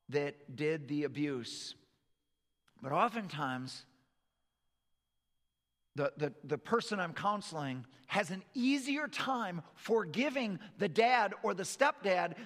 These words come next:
that did the abusing than the mom who didn't do anything. Than the mom who you told about it and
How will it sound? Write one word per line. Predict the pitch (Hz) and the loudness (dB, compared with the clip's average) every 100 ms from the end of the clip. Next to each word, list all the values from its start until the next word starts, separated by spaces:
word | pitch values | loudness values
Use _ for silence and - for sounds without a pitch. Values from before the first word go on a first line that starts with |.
| - | -2
that | 190 | -2
did | 233 214 | 0 -2
the | 202 | -2
abusing | 196 240 294 196 170 156 233 - | -2 0 0 -2 -4 -4 -10 2
than | 220 226 | 4 4
the | 202 | 0
mom | 202 190 269 311 220 196 165 - | 0 4 6 6 4 0 -6 -4
who | 220 | -2
didn't | 170 247 233 | 2 0 0
do | 208 247 | 0 0
anything. | 139 120 104 - - _ _ _ _ _ _ - - 160 | 0 -6 -12 -16 -20 _ _ _ _ _ _ -20 -16 2
Than | 247 | 2
the | 254 | 2
mom | 254 285 370 320 247 254 - - | 4 6 8 6 4 2 -8 0
who | 320 302 254 - - - - - | 2 4 2 -2 -10 -20 -20 -2
you | 190 330 415 | 4 6 6
told | - 247 381 440 403 | 4 4 6 6 4
about | 233 196 180 185 | 4 6 6 6
it | 214 247 - 170 - | 2 -2 -10 -12 2
and | 262 269 254 | 2 4 0